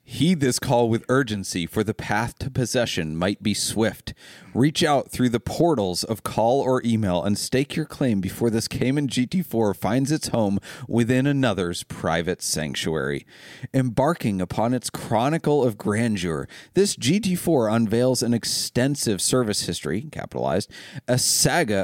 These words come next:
of meticulous attention. Aluminum footrest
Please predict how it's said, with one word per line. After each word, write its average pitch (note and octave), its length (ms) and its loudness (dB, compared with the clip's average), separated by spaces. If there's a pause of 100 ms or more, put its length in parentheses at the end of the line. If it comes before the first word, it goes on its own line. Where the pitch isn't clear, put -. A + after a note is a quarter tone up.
of G2 180 0
meticulous G2 880 -2
attention. F2 640 -4 (1200)
Aluminum G3 720 4
footrest - 720 -2